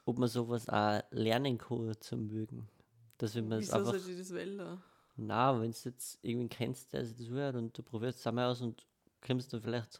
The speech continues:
Speaker 1: auf den Geschmack, ob das auch geht. Oder ob's ein Wenn dann sofort gefallen muss.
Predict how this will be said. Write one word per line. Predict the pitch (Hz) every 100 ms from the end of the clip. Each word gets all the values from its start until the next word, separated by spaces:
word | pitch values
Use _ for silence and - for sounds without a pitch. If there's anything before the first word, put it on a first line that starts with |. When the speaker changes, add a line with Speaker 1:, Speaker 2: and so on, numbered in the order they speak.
| -
Speaker 1:
auf | 107
den | 110
Geschmack, | - 107 - - - -
ob | 135
das | - 110
auch | 107 -
geht. | 107 _ _ _ _ _ -
Oder | 120 117 -
ob's | 123 139
ein | 120 110
Wenn | 117 156 147 123 -
dann | 131
sofort | 117 - -
gefallen | - 104 -
muss. | 120